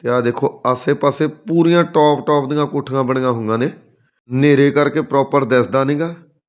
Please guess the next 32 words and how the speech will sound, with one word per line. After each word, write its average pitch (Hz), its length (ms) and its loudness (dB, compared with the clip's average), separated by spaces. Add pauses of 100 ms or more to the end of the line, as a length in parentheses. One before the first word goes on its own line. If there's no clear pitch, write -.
(120)
ਤੇ 120 80 -8
ਜਦੋਂ 135 260 2
ਤੁਸੀਂ 147 200 -2
ਕੋਠੀ 147 340 0
ਦੇਖਣ 151 340 0
ਆਓਗੇ 147 320 2
ਜੀ, 160 100 2
ਤੁਹਾਨੂੰ 147 280 -2
ਆਪ 139 200 2
ਹੀ 143 60 -4
ਪਤਾ 135 260 -4
ਲੱਗ 131 160 -2
ਜਾਣਾ 123 220 -2
ਵੀ 143 120 -2
ਕਿੱਦਾਂ 135 360 -2
ਦਾ 139 140 2
ਏਰੀਆ 127 300 0
ਤੇ 147 120 -4
ਕਿੱਦਾਂ 131 360 -2
ਦਾ 135 80 2
ਮਾਹੌਲ 135 400 -2
ਆ 95 60 -2
ਇਹ, 95 180 -4
ਹਨਾ। 139 140 -4 (680)
ਵੀ 135 80 -2
ਇੱਕ 143 140 -2
ਵਾਰੀ 156 120 2
ਕੋਠੀ 147 380 2
ਦੇਖਣ 143 420 2
ਜ਼ਰੂਰ 120 320 2
ਆਇਓ 95 220 2
ਜੀ, 87 160 -6